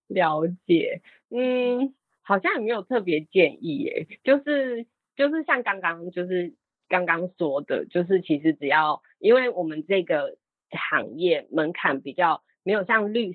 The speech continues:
师这么的高，就是因为它毕竟服务的项目就是不动产，所以在法条上就是比较 focus 在不动产的相关法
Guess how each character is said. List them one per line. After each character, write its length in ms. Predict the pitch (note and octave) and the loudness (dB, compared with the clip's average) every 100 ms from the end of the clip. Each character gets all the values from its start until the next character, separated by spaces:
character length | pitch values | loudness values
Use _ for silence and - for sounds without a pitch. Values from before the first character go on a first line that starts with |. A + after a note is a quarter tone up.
| - | -8
师 140 | F#3 E3+ | -6 2
这 120 | F#3+ | 2
么 120 | C#3+ | 2
的 200 | - G#2+ - | 0 -2 -2
高， 380 | - C3 F#2+ E3 - _ _ - | 0 0 0 -2 -6 _ _ -4
就 140 | G3+ | -4
是 160 | G#3 G3+ | -2 0
因 120 | A3+ | 0
为 100 | A3 | 0
它 240 | G#3 F#3+ | 0 0
毕 160 | G3 G#3 | -2 -2
竟 160 | G#3+ | -4
服 120 | - D#3+ | -2 -2
务 80 | |
的 100 | E3+ | -2
项 200 | D#3 D#3 | -2 -4
目 140 | D3+ D#3+ | -2 -4
就 100 | D3+ | -2
是 80 | D#3+ | -2
不 160 | - | -2
动 280 | - C#3 C#3 | 0 0 0
产， 240 | - - - D#3 | -4 -4 -4 -4
所 160 | F3+ | 0
以 80 | E3+ | 0
在 140 | F#3+ | 0
法 220 | F#3 - - | -2 -6 -4
条 240 | D3+ C#3+ | -4 0
上 220 | F3+ D3+ | 2 2
就 100 | D#3 | 2
是 140 | E3+ E3+ | 0 -2
比 120 | C3 | -2
较 320 | D3+ D3 C#3 - | 2 2 2 0
focus 380 | D#3+ D3+ E3 B2+ - | 0 0 -4 -6 0
在 240 | D3 C3+ - | 2 2 -2
不 120 | D3 | 0
动 240 | G3 D#3 D3+ | 4 4 0
产 260 | - F2 | -6 -4
的 200 | G#2 F#2 - | -6 -8 -4
相 180 | C#3+ D3+ | -6 -2
关 220 | C3+ D#3 | -4 -2
法 160 | - | -4